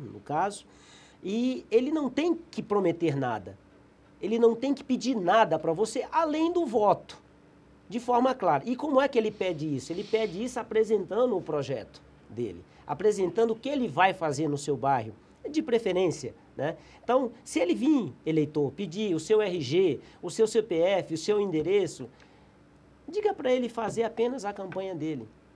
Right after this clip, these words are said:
Se negue a fornecer qualquer dado pra ele, não existe essa necessidade. Se ele pedir um banner na casa, nas medidas em que o doutor Marlon falou, meio metro lá,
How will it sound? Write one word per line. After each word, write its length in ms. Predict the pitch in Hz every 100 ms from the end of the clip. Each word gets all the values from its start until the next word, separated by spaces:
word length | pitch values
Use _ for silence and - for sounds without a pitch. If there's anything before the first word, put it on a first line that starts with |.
| _ _ _
Se 220 | - -
negue 400 | 415 190 247 226
a 40 | 175
fornecer 500 | - 180 170 - 185
qualquer 420 | 190 170 220 226
dado 320 | 160 170 202
pra 160 | - 139
ele, 160 | 180 269
não 160 | 415
existe 400 | 311 131 294 320
essa 160 | 180 170
necessidade. 720 | 151 143 143 123 117 104 95 - - -
Se 140 | -
ele 120 | 320 269
pedir 440 | 226 151 190 143 - - - - -
um 140 | - 208
banner 520 | 151 226 233 147 107 - - -
na 160 | 143
casa, 460 | 143 170 214 196 147
nas 220 | 156 170
medidas 520 | 175 147 190 196 180
em 120 | 175
que 100 | 170
o 40 | 170
doutor 280 | 160 156 151
Marlon 340 | 165 170 151
falou, 520 | 139 123 160 208 151 - -
meio 380 | - 170 220 220
metro 480 | 170 196 208 139 147
lá, 300 | 175 208 -